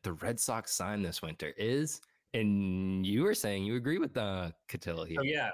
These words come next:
Speaker 2: Well, let, let's give them the responses. So Smith and McAdam both said Yoshinobu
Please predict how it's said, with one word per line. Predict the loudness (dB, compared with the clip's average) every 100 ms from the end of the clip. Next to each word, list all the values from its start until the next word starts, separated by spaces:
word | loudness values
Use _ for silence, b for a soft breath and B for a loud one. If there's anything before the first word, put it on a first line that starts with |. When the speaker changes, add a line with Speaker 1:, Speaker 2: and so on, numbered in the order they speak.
| -6 -2
Speaker 2:
Well, | 0 2
let, | 0 0 0
let's | -2
give | 0 0
them |
the | 2
responses. | 0 0 0 0 -2 0
So | 0
Smith | 0 0 0 0 -2
and | -2
McAdam | -2 0 0 0 -2 -6 -12 -2
both | 0 2
said | 0 0
Yoshinobu | 0 0 -2 -2 -2 0 0 -2